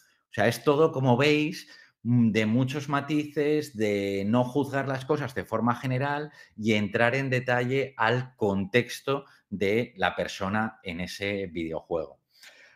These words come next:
Como, como os digo, esto no es que sea una postura mía personal, ¿vale? Esta es una postura basada en la evidencia científica y en todas las investigaciones que se han realizado al respecto. Este que veis en patall-, en pantalla es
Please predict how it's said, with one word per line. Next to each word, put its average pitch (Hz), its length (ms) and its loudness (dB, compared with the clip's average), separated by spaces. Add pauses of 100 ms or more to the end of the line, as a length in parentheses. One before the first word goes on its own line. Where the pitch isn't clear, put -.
(360)
Como, 110 680 8
como 101 220 2
os 90 100 0
digo, 135 460 6
esto 120 280 0
no 110 480 2
es 113 300 2
que 120 140 -4
sea 110 160 -2
una 123 180 0
postura 110 640 -2
mía 113 580 -2
personal, 95 600 -4
¿vale? 92 280 0
Esta 95 240 -6
es - 140 -10
una 95 160 -2
postura 101 460 0
basada 98 400 -2
en 110 80 -2
la 110 60 4
evidencia 90 480 -4
científica 104 680 -2
y 110 80 0
en 90 80 -2
todas 90 120 2
las 90 140 -6
investigaciones 98 680 -4
que 101 100 -8
se 95 100 -12
han 90 80 -2
realizado 95 380 -2
al 98 40 -2
respecto. - 600 -10 (560)
Este 95 200 -4
que 101 80 4
veis 104 200 2
en 104 120 0
patall-, 123 460 4
en 101 160 -4
pantalla 104 540 4
es 104 240 0